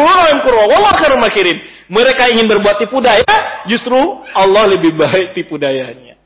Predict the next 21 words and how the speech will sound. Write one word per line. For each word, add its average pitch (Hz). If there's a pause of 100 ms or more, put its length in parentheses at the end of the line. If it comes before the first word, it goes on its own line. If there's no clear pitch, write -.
(600)
Kan -
orang, 392
nggak 370
semua 415
orang 523 (140)
Arab 330
satu. 214
Yang 254
pada 254
umumnya 311
yang 294
banyak 240
lebih 226
tahu 269
kan 466
orang 330
kafir 277
Quraisy 285
di 285
Mekah 359
kan. 175